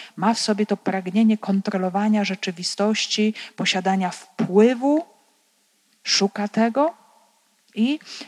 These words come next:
zobaczcie, jest tutaj taki bardzo ciekawy motyw, bo również w taki sposób Bóg dociera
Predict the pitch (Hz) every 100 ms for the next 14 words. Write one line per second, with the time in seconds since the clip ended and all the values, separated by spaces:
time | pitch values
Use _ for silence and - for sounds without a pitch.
0 | - 196 254 - 240 240 226 226 208 214
1 | 214 190 233 254 233 226 226 208 196 233
2 | 254 262 226 202 208 208 - - - 180
3 | 285 - 294 - - - - 294 - 285
4 | - 277 202 233 233 220 214 - 196 190
5 | 185